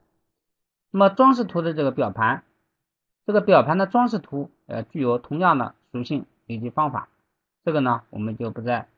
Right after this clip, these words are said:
多说了。将表盘和表针组合起来，就形成了钟表。因此，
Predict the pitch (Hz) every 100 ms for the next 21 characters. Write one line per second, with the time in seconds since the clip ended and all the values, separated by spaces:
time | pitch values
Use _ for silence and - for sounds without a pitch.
0 | _ _ 131 117 127 117 - _ _ _
1 | _ _ _ _ _ _ 190 190 185 143
2 | 107 123 165 - - 156 107 131 147 -
3 | _ 135 190 202 - 98 87 _ _ -
4 | 135 - 127 139 131 117 104 _ _ _
5 | - 170 147 80 - _ _ _ _ _
6 | - 175 180 127 135